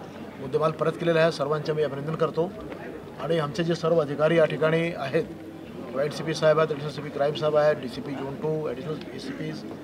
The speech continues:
सर्व senior पीआय, तर सर्वांना मी, अ, विनंती करतो, सर्वांची एक अपेक्षा आहे की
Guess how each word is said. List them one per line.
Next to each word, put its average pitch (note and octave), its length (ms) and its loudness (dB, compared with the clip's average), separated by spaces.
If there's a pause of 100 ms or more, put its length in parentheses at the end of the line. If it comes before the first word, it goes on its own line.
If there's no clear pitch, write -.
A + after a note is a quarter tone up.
(280)
सर्व C#3 160 -2
senior C#3+ 280 -6
पीआय, D#3 340 4 (680)
तर - 40 -10
सर्वांना D#3 440 2
मी, D#3+ 240 2 (360)
अ, C#3 240 2 (180)
विनंती C#3 280 -4
करतो, E3 280 2
सर्वांची C#3+ 420 0
एक D3+ 280 2
अपेक्षा - 320 2
आहे D#3 180 6
की E3 180 -4